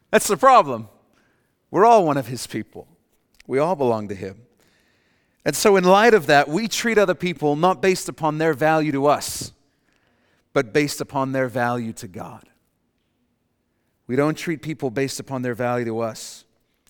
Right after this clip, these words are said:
We treat people based upon their value to God.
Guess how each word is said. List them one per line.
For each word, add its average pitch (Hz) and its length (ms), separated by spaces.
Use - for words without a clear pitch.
We 107 120
treat - 260
people 120 260
based 110 320
upon 104 280
their 101 120
value 107 720
to 127 100
God. 95 400